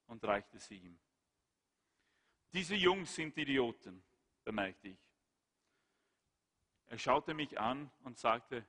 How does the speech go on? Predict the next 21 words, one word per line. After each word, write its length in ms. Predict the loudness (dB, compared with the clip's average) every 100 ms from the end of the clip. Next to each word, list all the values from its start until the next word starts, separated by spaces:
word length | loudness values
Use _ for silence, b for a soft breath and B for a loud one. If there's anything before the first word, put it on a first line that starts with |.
| _
"Hey, 280 | -4 -4 -10 _ _ _ _ _ _ _ _ _
danke." 380 | -2 -2 -6 -20 -20 _ _ _ _ _ _ _ _ _ _ _ _ _ _ _ _
Es 140 | -2 4
war 180 | 4
ein 200 | 4 -2
großes 680 | 2 4 4 0 -8 -10 -18 _ _ _
Lächeln 520 | -2 -2 -4 -10 -10 _ _ _ _ _ _
auf 120 | -16
seinem 320 | -4 -4 -4 -10
Gesicht. 420 | -14 -16 -20 _ _ _ _ _ _ _ _ _ _ _ _ _ _ _ _ _ _ _ _ _ _ _ _ _ _ _ _
Das 180 | -20 -4
Lächeln 440 | -2 -2 -4 -10 -6
zeigte 580 | -2 -2 -2 -6 -6 -8 _ -8
echte 460 | -8 -8 -12 -12 -12 _ _ _
Dankbarkeit. 580 | -12 -12 -16 -20 -20 -20 _ _ _ _ _ _ _ _ _ _ _ _ _ _ _ -4
Ich 140 | 10
half 260 | 10 10 2
ihm, 200 | -2 2
seine 260 | 4 4
Bücher 460 | 4 2 4 6 8
aufzuheben 680 | 8 4 0 0 0 -2 -8